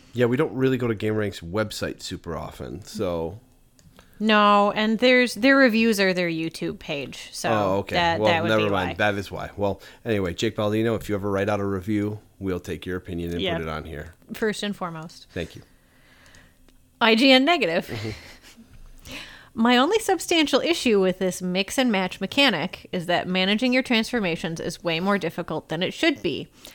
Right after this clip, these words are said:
Speaker 2: Quick swapping, s-, quick swapping. Wow, I cannot talk tonight. Quick swapping between so many transformations on the fly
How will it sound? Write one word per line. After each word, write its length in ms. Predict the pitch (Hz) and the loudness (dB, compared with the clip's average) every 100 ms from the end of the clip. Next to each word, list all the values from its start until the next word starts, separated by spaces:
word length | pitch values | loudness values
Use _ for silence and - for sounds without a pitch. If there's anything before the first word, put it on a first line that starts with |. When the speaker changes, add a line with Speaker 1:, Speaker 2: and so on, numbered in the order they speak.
| _ | _
Speaker 2:
Quick 240 | - 226 - | -6 -6 0
swapping, 460 | 254 254 285 254 - | 2 2 0 -2 -8
s-, 360 | - - - - - | -14 -12 -14 -20 -4
quick 260 | 370 370 | -4 -4
swapping. 640 | - - 240 254 214 165 | -8 -8 -2 -2 -2 -4
Wow, 160 | 180 202 | -8 -8
I 80 | 180 | -8
cannot 320 | - 226 - | -6 -8 -8
talk 220 | - 175 | -14 -14
tonight. 280 | - 143 147 _ - - - - | -14 -16 -18 _ -20 -20 -20 -8
Quick 220 | 269 - | -8 -8
swapping 460 | - 214 202 214 | -4 -4 -2 -4
between 340 | 196 180 190 175 | -4 -4 -8 -8
so 180 | - 202 | -4 -2
many 200 | 233 254 | 0 0
transformations 640 | 262 247 240 202 208 185 | -2 -2 -2 -2 -4 -6
on 180 | - 170 | -6 -6
the 60 | |
fly 300 | 190 170 147 | -6 -2 -2